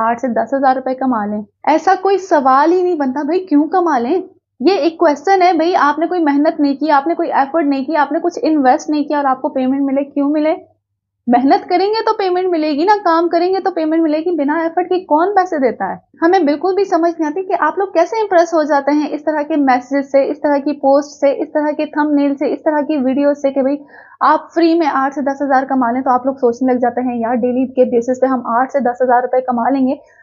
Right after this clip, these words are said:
तो महीने का हम एक डेढ़ लाख रुपए कमा सकते हैं।"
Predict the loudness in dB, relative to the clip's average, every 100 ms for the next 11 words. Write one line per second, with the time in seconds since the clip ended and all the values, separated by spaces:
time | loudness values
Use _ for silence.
0 | _ 2 4 4 2 2 2 2 0 -2
1 | -2 -2 0 2 2 4 2 0 0 0
2 | 0 -2 -2 -4 -4 -6